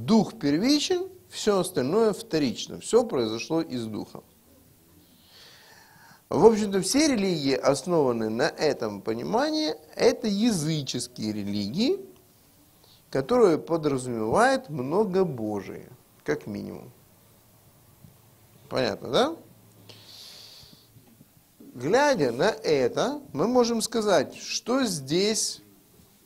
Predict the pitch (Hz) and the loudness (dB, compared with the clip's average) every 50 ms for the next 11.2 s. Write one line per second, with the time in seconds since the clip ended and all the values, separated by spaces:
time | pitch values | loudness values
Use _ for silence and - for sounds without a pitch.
0 | _ _ _ _ _ _ _ _ _ _ _ - - - _ _ _ _ _ _ | _ _ _ _ _ _ _ _ _ _ _ -20 -20 -20 _ _ _ _ _ _
1 | _ _ _ _ _ _ _ _ _ _ _ _ _ _ _ _ _ _ _ _ | _ _ _ _ _ _ _ _ _ _ _ _ _ _ _ _ _ _ _ _
2 | _ _ _ _ _ _ _ - - 147 170 190 208 208 202 160 127 104 95 98 | _ _ _ _ _ _ _ 0 2 4 4 4 4 2 2 2 0 -2 -4 -8
3 | 95 104 143 185 190 202 170 175 170 165 170 170 160 160 151 - 147 143 147 151 | -6 -4 -4 -4 -2 -2 0 2 4 4 4 2 0 -2 -4 -4 -4 -2 0 0
4 | 143 127 113 127 - 104 - - - 127 123 - 160 208 233 214 185 151 127 123 | 0 -2 -4 -6 -8 -12 -14 -10 -10 -10 -6 -4 -4 -4 -2 -2 -2 -4 -2 -2
5 | 131 147 143 151 - - 131 127 123 123 117 110 101 98 90 90 98 - - - | -4 -4 -4 -4 -4 -4 -6 -6 -4 -6 -6 -4 -4 -6 -6 -8 -10 -8 -2 2
6 | 226 254 240 208 170 156 156 - 196 190 180 - - 147 143 147 127 110 - - | 2 2 2 2 0 -2 -2 -2 -2 -4 -4 -6 -6 -2 -2 -2 -2 -4 -6 -10
7 | - - - - - - - _ _ _ _ - - - _ _ - _ - _ | -12 -14 -18 -20 -20 -20 -20 _ _ _ _ -20 -20 -20 _ _ -20 _ -20 _
8 | _ - _ _ _ _ _ _ _ _ _ _ _ _ _ _ _ _ _ _ | _ -20 _ _ _ _ _ _ _ _ _ _ _ _ _ _ _ _ _ _
9 | _ - 110 113 165 220 214 - 214 185 180 - 196 185 185 170 160 160 151 165 | _ -16 -10 -6 -4 -4 -4 -4 -6 -6 -4 -4 -4 -4 -4 -4 -6 -4 -4 -4
10 | 175 214 247 247 - 131 - - 165 170 165 - 160 135 127 131 135 123 123 127 | -4 -4 -4 -4 -6 -8 -8 -6 -8 -6 -6 -4 -6 -6 -6 -6 -6 -4 -4 -4
11 | 139 160 185 | -4 -4 -4